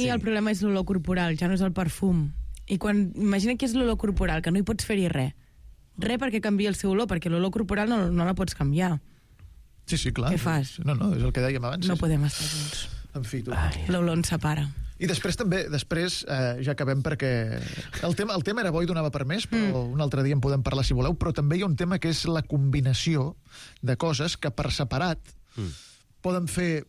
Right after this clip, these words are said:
Speaker 3: bona olor o que, o que no et molesten, però que si s'ajunten i es fusionen, no t'agrada gens. Perquè, per exemple, hi ha una cosa que és, eh,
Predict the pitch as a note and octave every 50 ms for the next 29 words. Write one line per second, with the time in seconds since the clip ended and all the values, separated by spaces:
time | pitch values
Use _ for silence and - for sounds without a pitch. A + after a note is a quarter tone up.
0 | - _ _ _ _ _ _ _ _ _ - F3+ F3 G3 G3+ G3+ F#3+ D3 C#3+ F#3
1 | A3 A3+ G#3 F3 E3 F#3 A#3 A#3+ A3 G3+ F3+ D3+ - D#3+ D#3 - - C#3 - E3
2 | F#3 F#3+ F#3+ G3 G3+ G3 G3+ F#3+ - - - F3+ B3 F4+ _ _ _ - - -
3 | - - - _ _ _ _ _ _ _ _ _ - _ - - E3 F3+ F3+ E3
4 | - _ _ _ - F3 D#3 - - - F3+ - - E3 D3 A#2+ F3+ A#3+ A#3 F#3+
5 | - E3+ D#3 D#3+ D#3 C#3+ - - D3+ C3+ D3 G3 G#3 G3+ A#3+ C4+ E4+ - - _
6 | _ _ _ _ _ _ _ _ _ _ - C3+ C#3 - C#3 B2 A#2+ A#2 G#2 A2+
7 | A#2 A#2 - B2+ - - - - - - - - A#2+ - A#2+ - - D#3 C#3+ C#3
8 | F#3+ F3+ C#3+ A#2+ A#2+ B2 D3 E3 F#3 A3 A3+ A#3 G#3 G#3 G3+ F#3 A3 - D#3+ D3+
9 | C3+ A#2+ A#2 - - - - - - _ - D3 C#3 C#3 C3+ C3+ C3 B2+ B2+